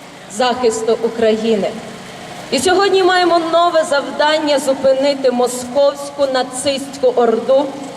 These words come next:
яка хоче зжерти Україну і піти далі. Та ми не здамося. І сьогодні ми скорбимо за нашими вертольотчиками, збитими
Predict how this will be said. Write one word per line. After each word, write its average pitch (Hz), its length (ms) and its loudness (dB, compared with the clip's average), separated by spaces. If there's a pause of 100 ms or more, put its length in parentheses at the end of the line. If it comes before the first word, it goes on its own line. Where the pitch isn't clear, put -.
(380)
яка 262 360 2
хоче 269 240 2
зжерти 277 640 0
Україну 240 720 0 (500)
і 254 100 -2
піти 240 480 2 (540)
далі. 220 340 2 (1400)
Та 254 100 0
ми 254 140 2
не 247 120 2
здамося. 233 640 0 (840)
І 254 80 0
сьогодні 339 520 2
ми 311 140 4
скорбимо 302 840 2 (680)
за 262 180 2
нашими 277 460 2
вертольотчиками, 247 1000 2
збитими 226 760 0